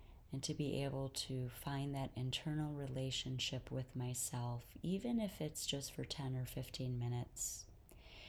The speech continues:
And for me, it's more like an hour to an hour and a half. And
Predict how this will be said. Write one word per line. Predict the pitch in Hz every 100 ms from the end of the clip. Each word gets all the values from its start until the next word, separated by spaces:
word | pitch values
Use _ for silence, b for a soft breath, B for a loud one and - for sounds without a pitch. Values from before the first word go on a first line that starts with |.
| B B -
And | 156
for | 160 170
me, | 160 175 196
it's | 202 165 -
more | 143 143
like | 143 139
an | 139 123
hour | 131 127 127 131
to | - 135
an | 127
hour | 123 123 123
and | 123
a |
half. | 123 131 120 120 - - - - - - - - B B B B B B B B B B B B B B - - - -
And | 180 170 165 165